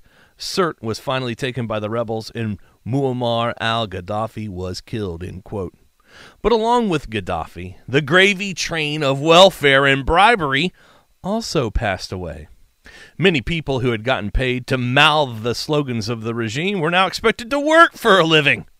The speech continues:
or simply starve. Unsurprisingly, many didn't want to work and preferred to roll the dice on using violent force to take over oil revenue or shake down the productive oil producers.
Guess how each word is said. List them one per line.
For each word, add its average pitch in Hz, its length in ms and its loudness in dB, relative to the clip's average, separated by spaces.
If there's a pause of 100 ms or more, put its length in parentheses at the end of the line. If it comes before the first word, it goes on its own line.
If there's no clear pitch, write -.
or 104 140 -6
simply - 320 -10
starve. 101 480 -10 (500)
Unsurprisingly, 196 960 2
many 247 240 -2
didn't 240 280 -4
want 269 160 4
to 240 60 2
work 170 440 4
and 101 140 -16
preferred 160 320 -2
to 143 80 -2
roll 170 240 0
the 160 100 0
dice 156 400 0
on 175 140 -2
using 185 340 -2
violent 185 460 4
force 175 580 0 (540)
to 170 100 2
take 202 260 2
over 180 240 2
oil 180 320 4
revenue 139 500 2
or 151 180 0
shake 117 380 -4
down 180 320 0
the 147 100 -4
productive 131 600 -4
oil 139 260 -2
producers. - 800 -10